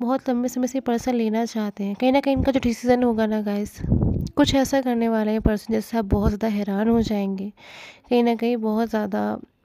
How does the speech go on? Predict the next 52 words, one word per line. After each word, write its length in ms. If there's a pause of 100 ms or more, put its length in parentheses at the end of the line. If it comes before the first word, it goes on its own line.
(440)
in 160
person 320
की 100
जो 100
भी 80
सच्ची 320
feeling 360
है 60
ना, 100
जो 120
भी 60
सच्चाई 500
है 100
in 120
person 320
के 120
मन 220
की, 140
वो 100
आपके 400
लिए 300 (100)
जो 80
कुछ 240
भी 140
है 80
इनके 240
मन 140
में, 60
वो 80
आपके 280
सामने 380
खुद 320
ब 40
खुद 260
आ 100
जाएगा। 460 (580)
ऐसा 280
कोई 160
डिसीजन 320
ये 60
पर्सन 340
लेने 280
की 240 (380)
एनर्जी 360
से 120
मुझे 220
यहाँ 160
पे 60
नज़र 320
आ 120
रहे 120
हैं। 140